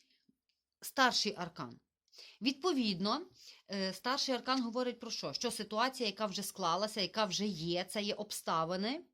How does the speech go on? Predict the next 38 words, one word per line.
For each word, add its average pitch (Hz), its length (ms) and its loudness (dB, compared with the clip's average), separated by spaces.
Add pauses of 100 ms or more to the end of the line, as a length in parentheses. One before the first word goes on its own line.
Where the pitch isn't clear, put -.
(600)
які, 196 340 -6
ну, 202 300 0
до 180 120 -2
яких 196 380 0
привели, 196 380 0
скажімо 165 300 -6
так, 170 180 -4
ваші 185 200 2
попередні 185 580 0
дії, 220 380 4
думки, 190 420 0
події, 185 540 0
ну, 196 120 -4
всяке 160 320 -6
таке 160 240 -8
різне. 135 280 -10 (400)
Тобто, - 380 -2 (340)
це 247 160 6
те, 262 260 8
що - 180 2
є 220 200 4
незмінне 220 640 4
в 226 80 -8
даній 202 320 2
ситуації. 123 680 -6 (300)
Потім 330 320 4
ви 254 120 10
витягуєте 180 600 2
молодші 208 480 2
аркани, 170 420 -4
ну, 165 120 -6
от 143 140 -10
він, 139 180 -12
а, 127 200 -10
ні, 113 180 -10
тут - 140 -20
старший - 400 -8
випав. 240 360 -6